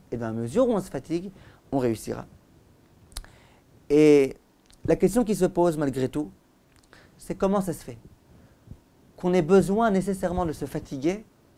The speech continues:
pour pouvoir accomplir la Torah. Hachem, il aurait pu nous donner une Torah non seulement qui est à notre portée, non seulement qui est accessible, comme on a traduit le terme « karov Elecha »,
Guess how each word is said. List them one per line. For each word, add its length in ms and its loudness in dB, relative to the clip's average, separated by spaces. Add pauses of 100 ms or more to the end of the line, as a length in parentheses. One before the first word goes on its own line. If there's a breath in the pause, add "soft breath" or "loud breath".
(400 soft breath)
pour 160 -6
pouvoir 500 0 (140)
accomplir 560 -8 (160)
la 80 -10
Torah. 280 -14 (220)
Hachem, 240 -4
il 60 0
aurait 160 0
pu 100 -6
nous 80 -2
donner 220 -2
une 80 -4
Torah 240 -2
non 120 -2
seulement 360 -6
qui 180 -10
est 60 -2
à 40 -4
notre 280 -10
portée, 400 -8 (500 loud breath)
non 80 -2
seulement 320 2
qui 300 -2
est 160 -4
accessible, 760 -4 (100)
comme 140 -6
on 120 -4
a 60 -4
traduit 420 -4
le 80 -2
terme « 340 -4 (260)
karov 400 0
Elecha », 380 -4